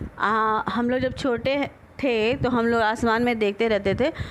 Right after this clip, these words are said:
तो बादल कभी लगता था कि हाथी बन गया है, कभी भेड़ बन गया है, कभी वो राक्षस जैसे लगता था, ठीक है, कभी वो बच्चे या किसी बच्ची की जैसी आकृति लगती थी। तो वही कवि कह रहे हैं कि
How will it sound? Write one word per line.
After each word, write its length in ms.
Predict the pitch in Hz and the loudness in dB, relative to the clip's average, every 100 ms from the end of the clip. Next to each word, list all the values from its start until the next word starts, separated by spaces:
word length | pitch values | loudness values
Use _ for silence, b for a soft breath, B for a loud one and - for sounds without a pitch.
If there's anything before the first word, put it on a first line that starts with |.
| B - | B 0
तो 120 | 220 | 2
बादल 400 | 190 180 208 214 | 2 2 2 2
कभी 220 | 202 214 | 2 2
लगता 280 | 202 208 196 | 2 2 2
था 120 | 196 | 2
कि 160 | 202 208 | 2 0
हाथी 440 | 190 165 - 208 | 0 0 0 -2
बन 220 | 185 180 | 2 2
गया 140 | 175 175 | 4 4
है, 140 | 180 | 2
कभी 280 | 175 196 208 | 2 0 2
भेड़ 380 | 170 180 208 196 | 2 2 4 4
बन 240 | 185 190 | 2 2
गया 180 | 185 175 | 4 4
है, 240 | 175 170 175 B B - | 4 4 2 B B -2
कभी 260 | 214 202 220 | 2 4 4
वो 360 | 220 214 214 202 | 4 4 4 4
राक्षस 520 | 175 170 - 233 208 | 2 -2 0 0 2
जैसे 320 | 202 196 214 | 0 2 2
लगता 360 | 202 190 196 190 | 2 2 0 0
था, 400 | 208 196 190 B B B - | 2 0 0 B B B 0
ठीक 200 | 294 381 | 0 2
है, 180 | 302 202 | 0 2
कभी 280 | 202 220 | 2 2
वो 60 | 233 | 2
बच्चे 480 | 190 190 - 247 233 | 0 -2 -2 0 2
या 140 | 214 | 2
किसी 340 | 208 233 233 196 | 0 -4 -2 0
बच्ची 440 | 175 165 - 240 | 0 -2 -2 -2
की 120 | 220 | 2
जैसी 300 | 202 202 233 | 2 2 2
आकृति 440 | 202 202 208 - 208 | 2 2 -2 0 2
लगती 320 | 190 - 202 | 2 0 0
थी। 220 | 214 208 B B B B - 277 | 2 0 B B B B -2 2
तो 100 | 269 | 2
वही 340 | 208 233 269 | 2 2 2
कवि 320 | 240 233 262 | 2 2 2
कह 220 | 247 226 | 4 4
रहे 220 | 214 220 247 | 4 4 4
हैं 100 | 285 | 2
कि 380 | 269 294 349 | 4 4 4